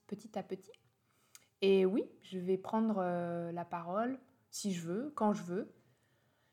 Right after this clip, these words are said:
Puis je vais essayer de pas me mettre la pression. Il y a aussi une autre femme qui m'inspire beaucoup, c'est Constance, que j'ai interviewée dans l'épisode six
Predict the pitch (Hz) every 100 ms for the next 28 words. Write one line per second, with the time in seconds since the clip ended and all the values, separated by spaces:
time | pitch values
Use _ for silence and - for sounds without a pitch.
0 | _ - 175 196 202 196 254 220 214 240
1 | 254 262 226 214 226 220 214 - - -
2 | 214 - _ _ _ _ _ _ _ _
3 | _ _ _ _ _ _ - 208 196 196
4 | 233 208 208 233 254 214 190 - 180 185
5 | 196 302 359 330 - 185 175 208 214 214
6 | 240 254 - _ _ - 180 180 185 190
7 | 190 202 208 185 170 170 175 175 185 180
8 | 175 233 240 -